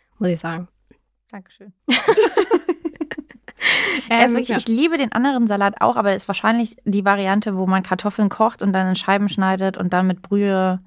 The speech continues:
Speaker 1: Ist schon aufwendiger, ja.
Speaker 2: überzieht. Und gerade dieses Schneiden, da den perfekten Garpunkt hinzubekommen von der
Speaker 1: Allein
Speaker 2: Kartoffel.
Speaker 1: schon die richtigen Kartoffeln zu finden, das ist so wichtig, weil wenn du die perfekten Kartoffeln dafür hast, ähm, dann zerfallen diese Scheiben zum Beispiel auch nicht beim Schneiden und so. Also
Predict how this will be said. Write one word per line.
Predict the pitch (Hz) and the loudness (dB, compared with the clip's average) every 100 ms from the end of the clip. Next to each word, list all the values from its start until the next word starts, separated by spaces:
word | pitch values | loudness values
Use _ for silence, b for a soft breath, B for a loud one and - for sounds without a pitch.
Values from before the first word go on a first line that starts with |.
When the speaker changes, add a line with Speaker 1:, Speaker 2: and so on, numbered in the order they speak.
| - | -2
Speaker 1:
Ist | 277 | 2
schon | 269 | 2
aufwendiger, | 202 226 226 208 196 185 175 | 2 2 0 -2 -2 -4 -4
ja. | 175 | -2
Speaker 2:
überzieht. | 196 196 - 220 202 | 0 0 0 -2 0
Und | 190 | 0
gerade | 190 220 | 2 0
dieses | 214 196 | -2 -6
Schneiden, | - 190 226 254 214 | -2 0 2 0 0
da | 196 233 | 0 0
den | 240 | -2
perfekten | 190 - 226 208 185 | -2 -4 -2 -2 0
Garpunkt | 156 226 - 170 175 | 0 0 0 -4 -2
hinzubekommen | 190 208 175 175 - 180 190 | -2 -2 -2 -4 0 0 0
von | 196 | 0
der | 190 | 2
Speaker 1:
Allein | 208 208 - | 2 2 2
Speaker 2:
Kartoffel. | 285 262 233 | 2 4 2
Speaker 1:
schon | 240 226 | 0 0
die | 226 226 | 0 0
richtigen | 202 262 - 226 220 | 2 0 0 0 -2
Kartoffeln | - 233 226 190 | -2 -2 0 -2
zu | 180 | -4
finden, | - 180 - 185 | -4 -4 -2 -2
das | 180 196 | -2 -4
ist | - - | -8 -2
so | 262 269 | 0 2
wichtig, | 240 254 208 | 0 -2 -4
weil | 196 | -2
wenn | 202 | 0
du | 196 | -2
die | 190 | -4
perfekten | - - 247 247 | -6 -6 -2 -2
Kartoffeln | - - - 202 | -2 -4 0 0
dafür | 185 185 | 0 -2
hast, | 185 226 - B B B B - | -2 -4 -10 B B B B -2
ähm, | 190 190 185 | 0 2 0
dann | 196 196 | 0 0
zerfallen | - 185 214 226 247 214 | -2 -4 0 2 2 0
diese | 190 180 | -2 -4
Scheiben | - 202 220 | -2 -2 0
zum | - 185 | -2 -2
Beispiel | 175 - | -4 -4
auch | 180 | -4
nicht | 180 | -4
beim | 180 | -6
Schneiden | 175 185 175 180 | -6 -4 -2 -2
und | 185 | -2
so. | 190 | 0
Also | 196 196 | 0 0